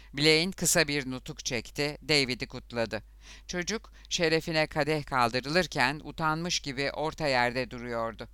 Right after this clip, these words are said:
Şasa şerefe koca bir şişe şampanyayı tek başına içip bitirdi.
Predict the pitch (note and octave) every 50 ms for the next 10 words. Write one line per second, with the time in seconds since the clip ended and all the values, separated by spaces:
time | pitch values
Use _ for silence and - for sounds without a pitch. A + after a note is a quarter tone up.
0 | - - - - - - - - - E3+ D#3+ - - D#3+ D3 D#3 - - D#3 C#3+
1 | C3 C#3 C#3 - C#3+ C3+ - - C3+ C3+ - F#3 G3 F3+ E3+ D3 C3 - - C3+
2 | A#2+ A2+ C#3 C#3 B2 - C#3+ A#2+ A#2+ A#2+ - B2+ B2 B2 B2 A#2 A2+ A#2 C3+ D#3+
3 | E3 - - - - - - - G3+ G#3 - - D3 C3+ - - C3 B2 A#2+ -
4 | - - - - D#3+ - - - C#3 - - B2+ A#2+ G#2+ F#2+ G#2+ G#2+ -